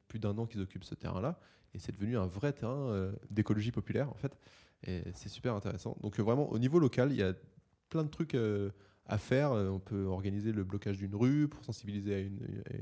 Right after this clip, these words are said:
à une chose, et cetera. Il faut, euh, finalement assez peu de personnes pour bloquer une, une rue dans, dans, dans une ville.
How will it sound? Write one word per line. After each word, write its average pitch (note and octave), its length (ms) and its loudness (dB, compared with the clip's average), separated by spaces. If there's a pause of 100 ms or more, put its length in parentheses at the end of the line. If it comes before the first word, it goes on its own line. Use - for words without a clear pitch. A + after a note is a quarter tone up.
(120)
à G2 60 -6
une F#2 140 -6
chose, C#3 380 0
et A2+ 60 -4
cetera. B2 340 0
Il G#2+ 80 0
faut, A#2 300 0
euh, - 580 -10
finalement G#2+ 280 -6
assez - 140 -6
peu C#3 100 -4
de C#3+ 40 -10
personnes A#2 300 -6
pour A2+ 120 -4
bloquer G2+ 280 -6
une, F#2+ 160 -4 (100)
une F#2+ 100 -6
rue G#2 160 -4
dans, F#2 220 -6
dans, F#2 220 -8
dans G2 140 -8
une F#2 160 -6
ville. A#2 260 -2